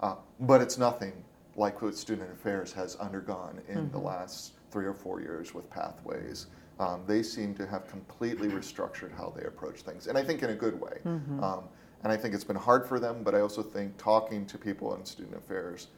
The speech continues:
Speaker 1: um, they report real changes, beneficial changes in the
Speaker 2: Mm-hmm.
Speaker 1: way that they support students.
Speaker 2: Mm-hmm.
Speaker 1: So yeah, knowing how area of study advising works, that's, that, that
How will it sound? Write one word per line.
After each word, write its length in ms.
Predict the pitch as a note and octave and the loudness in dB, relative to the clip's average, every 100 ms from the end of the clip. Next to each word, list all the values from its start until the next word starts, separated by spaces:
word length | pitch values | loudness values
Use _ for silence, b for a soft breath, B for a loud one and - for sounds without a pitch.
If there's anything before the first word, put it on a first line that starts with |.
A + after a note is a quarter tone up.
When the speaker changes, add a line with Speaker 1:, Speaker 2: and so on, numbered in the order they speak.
| B - | B -2
Speaker 1:
um, 300 | F#2 F#2 - - - - - - - - - A2 | 0 -2 -10 -18 -20 -20 -20 -20 -20 -18 -12 0
they 220 | A2+ A2+ | 4 4
report 680 | G#2 G#2 - A2 F#2+ - B B - | 2 -2 4 6 6 2 B B -12
real 280 | G2 B2 A2+ | 0 4 4
changes, 680 | A2 - G2+ G2+ G2 F#2 F2+ | 2 -4 -4 -6 -6 -8 -6
beneficial 540 | - G2+ G2 F#2+ - | -4 -4 -6 -8 -8
changes 580 | F#2 F#2+ F#2+ F#2 F2+ D2+ | -8 -8 -10 -8 -6 -6
in 160 | - G2+ | -6 -4
the 60 | |
Speaker 2:
Mm-hmm. 100 | F#2 | -2
Speaker 1:
way 120 | F#2 F#2 | -2 -4
that 180 | E2+ F#2 | -6 -8
they 100 | F2 | -8
support 460 | - F2 D#2+ E2 | -10 -12 -12 -12
students. 560 | - - F2 D#2 - - B | -12 -10 -10 -10 -16 -16 B
Speaker 2:
Mm-hmm. 140 | D#3 C#3 D3+ | -10 -10 0
Speaker 1:
So 140 | D#3+ | 8
yeah, 220 | D#3+ D#3+ | 10 10
knowing 520 | A2 A#2+ C#3 D3 C3+ B2 | 8 4 2 0 -2 -4
how 500 | A#2 B2 A#2 A#2 A2 | -4 2 4 4 2
area 220 | G#2 G#2 F#2+ | 0 -2 -4
of 40 | |
study 360 | - G2 F#2 F#2 | -4 -4 -4 -6
advising 580 | F2+ F2 F2+ F2 G2 F#2 | -6 -6 -6 -6 -10 -10
works, 380 | E2+ E2+ - - | -8 -8 -8 -10
that's, 220 | - F#2+ - - | -8 -8 -10 -4
that, 160 | G#2 - - - | -4 -4 -14 -2
that 220 | G#2+ G2 | 0 0